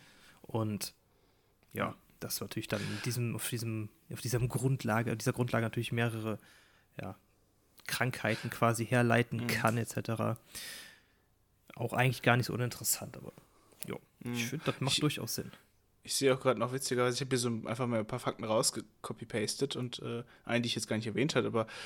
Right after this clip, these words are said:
Speaker 2: wegen der griechischen Literatur und bla, mit Zeus. Äh, Zeus hatte nämlich auch den König Lykaon, ähm, in einen Wolf verwandelt. Ich kann mir grad vorstellen, dass daher das Wort auch kommen könnte, Lykantrophie. Aber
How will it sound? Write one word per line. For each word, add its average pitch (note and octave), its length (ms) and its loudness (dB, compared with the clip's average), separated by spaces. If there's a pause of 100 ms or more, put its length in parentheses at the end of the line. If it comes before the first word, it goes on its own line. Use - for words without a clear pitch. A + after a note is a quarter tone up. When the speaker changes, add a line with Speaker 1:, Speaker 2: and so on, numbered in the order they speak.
(200)
Speaker 2:
wegen A#2 160 0
der G#2+ 100 0
griechischen A#2+ 560 0
Literatur B2 720 0
und A#2+ 120 0
bla, B2 280 6
mit A2+ 160 0
Zeus. D3+ 540 4 (320)
Äh, A2+ 540 4
Zeus C3+ 360 2
hatte B2 220 -2
nämlich B2 260 -4
auch A2 120 -2
den A#2+ 180 -2
König A#2+ 380 -2 (320)
Lykaon, A#2+ 920 4
ähm, A2+ 500 -2
in B2+ 140 0
einen A2+ 180 0
Wolf A2+ 180 6
verwandelt. A2 540 0
Ich - 100 -10
kann B2+ 100 2
mir A2+ 80 0
grad A#2 120 2
vorstellen, C3+ 400 6
dass A2+ 120 2
daher A#2 240 0
das - 200 -4
Wort B2 180 4
auch B2 140 0
kommen A2 200 6
könnte, A2 360 0 (100)
Lykantrophie. A#2 760 -8 (200)
Aber A#2 260 -6